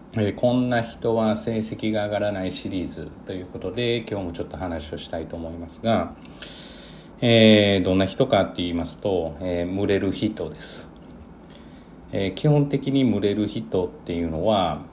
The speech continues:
うーん、まあ、そ-、そのむ-、群れの中で同じ方向を向くっていうようなチームスポーツであるとか、チームでやるものであれば全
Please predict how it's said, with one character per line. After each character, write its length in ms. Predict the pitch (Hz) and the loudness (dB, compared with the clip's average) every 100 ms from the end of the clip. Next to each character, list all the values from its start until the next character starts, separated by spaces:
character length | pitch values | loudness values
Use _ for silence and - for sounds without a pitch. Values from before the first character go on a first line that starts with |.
| - - - - - - | -20 -20 -20 -20 -16 -6
う 60 | |
ー 20 | 113 | -2
ん、 580 | 113 110 110 107 92 - | 2 6 6 4 -2 -4
ま 580 | 120 127 104 82 - - | 2 4 4 2 -2 -10
あ、 60 | - - - - 135 | -20 -20 -18 -12 -8
そ-、 380 | 110 - - - | -6 -6 -6 -6
そ 160 | - 110 | 0 2
の 80 | |
む-、 280 | 104 101 117 | 4 2 0
群 200 | - 110 | 0 2
れ 140 | 139 156 | 4 6
の 120 | 123 | 4
中 240 | 101 110 | 2 2
で 120 | 98 | 2
同 320 | 90 101 110 110 | 2 2 2 4
じ 120 | 117 | 2
方 240 | 127 143 | 2 2
向 200 | 139 143 | 2 2
を 40 | 135 | 2
向 120 | 131 | 0
く 140 | 135 | -2
っ 20 | 127 | -4
て 180 | - | -2
い 120 | 110 104 | 0 0
う 60 | |
よ 40 | 92 | -2
う 20 | |
な 140 | 90 | -4
チ 200 | - 160 | -2 2
ー 100 | 160 | 4
ム 100 | 151 | 4
ス 120 | - | 2
ポ 180 | - 113 | -2 -4
ー 40 | - | -4
ツ 140 | - | -6
で 80 | 82 | -6
あ 40 | |
る 80 | 82 | -6
と 120 | - | -8
か、 240 | - 95 82 | -4 -4 -4
チ 200 | - 160 | -2 0
ー 80 | 139 | 2
ム 80 | |
で 100 | 92 | 2
や 100 | 87 | 0
る 100 | 87 | 0
も 120 | 90 87 | -2 -4
の 140 | 80 | -6
で 80 | 80 | -4
あ 40 | |
れ 120 | 101 | -2
ば 240 | 104 76 | -2 -2
全 100 | - | -4